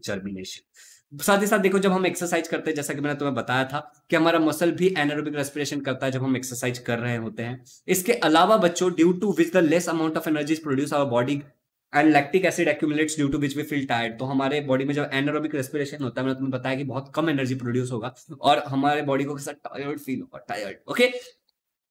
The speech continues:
चलो, अब ये एक चार्ट है जो तुम्हारे टेक्स्ट बुक में तुम्हें देखने को मिलेगा और ये चार्ट क्या है? Anaerobic respiration in living organism। तो अगर ग्लूकोज की मदद से हो रहा है तो क्या होता है? ग्लाइकोलाइसिस होगा, यहाँ से पायरेविक एसिड फॉर्म होंगे। और ये देखो, ग्लू-, ग्लाइकोलाइसिस के बाद क्या होगा?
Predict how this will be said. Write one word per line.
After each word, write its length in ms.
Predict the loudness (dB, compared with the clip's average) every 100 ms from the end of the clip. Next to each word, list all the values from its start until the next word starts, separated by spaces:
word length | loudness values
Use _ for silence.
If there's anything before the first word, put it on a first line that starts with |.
| _
चलो, 220 | 0 0 -2 _ _
अब 180 | 4 4 6
ये 100 | 4
एक 100 | 4
चार्ट 340 | 0 2 4
है 80 | 2
जो 100 | 2
तुम्हारे 280 | 2 2 0
टेक्स्ट 240 | 0 -2 -2
बुक 120 | -2
में 100 | 0
तुम्हें 180 | 2 2
देखने 260 | 0 0
को 100 | 0
मिलेगा 280 | 2 4 4
और 80 | 2
ये 60 | 0
चार्ट 280 | 2 0 0
क्या 100 | -2
है? 140 | -2 -6
Anaerobic 500 | 0 2 4 2 2
respiration 520 | 0 -2 -4 0 2
in 100 | 2
living 240 | 2 0
organism। 420 | -2 -4 -8 -8 -10 -16 _ 2
तो 60 |
अगर 180 | 4 4
ग्लूकोज 460 | 4 4 6 6 6
की 100 | 2
मदद 220 | 4 4
से 120 | 2
हो 60 | 2
रहा 80 | 2
है 60 |
तो 60 | 0
क्या 140 | 0
होता 160 | 0 -2
है? 80 | -2
ग्लाइकोलाइसिस 640 | 0 2 2 0 0 -2
होगा, 200 | -2 -4 -6 -2
यहाँ 180 | 0 2
से 120 | 0
पायरेविक 420 | -2 0 -2 -2
एसिड 260 | -4 -4 -8 -10 -10 -14 -18 _ _
फॉर्म 160 | -2 0
होंगे। 300 | 0 -2 -4 -12 _ 2
और 200 | 4 4 -2 0
ये 140 | 4
देखो, 180 | 4 4
ग्लू-, 200 | 2 2
ग्लाइकोलाइसिस 500 | 4 2 4 4 2
के 80 | 0
बाद 100 | 2
क्या 100 | 2
होगा? 120 | 0